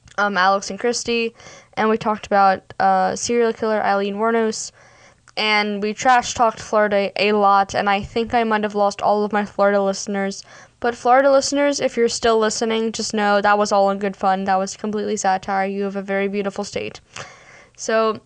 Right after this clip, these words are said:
if you haven't listened to that episode, I highly recommend because it is really good and r-, really funny. We make a lot of jokes. So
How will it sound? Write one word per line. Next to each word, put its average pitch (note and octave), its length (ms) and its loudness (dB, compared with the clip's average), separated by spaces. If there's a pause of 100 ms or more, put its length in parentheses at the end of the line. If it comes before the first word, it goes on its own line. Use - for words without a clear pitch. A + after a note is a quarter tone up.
if A3+ 140 -12
you A3 120 -4
haven't D#4+ 320 0
listened C4 280 -2
to A#3+ 60 0
that A3 160 2
episode, G#3+ 400 -2
I F#3+ 100 2
highly A3 340 0
recommend G3+ 500 -4
because G3 280 -12
it G3 180 -8
is G3 240 -6 (340)
really A3 720 -2
good G3+ 360 -2 (680)
and A3 360 0 (200)
r-, - 100 -10 (140)
really A#3 420 4
funny. G3+ 360 2
We G#3 180 0
make F#3 180 0
a - 60 0
lot - 180 -2
of G3 100 -8
jokes. - 400 -8 (400)
So G#3+ 480 -2